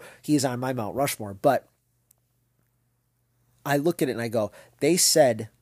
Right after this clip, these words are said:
that they did not wanna miss again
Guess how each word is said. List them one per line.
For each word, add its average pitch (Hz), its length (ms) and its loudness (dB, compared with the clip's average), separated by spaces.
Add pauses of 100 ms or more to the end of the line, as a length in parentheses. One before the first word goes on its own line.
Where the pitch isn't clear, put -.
(640)
that 123 160 -4
they 135 120 2
did 156 140 2
not 131 200 -2
wanna 131 200 -4
miss - 500 -4 (640)
again 110 480 -6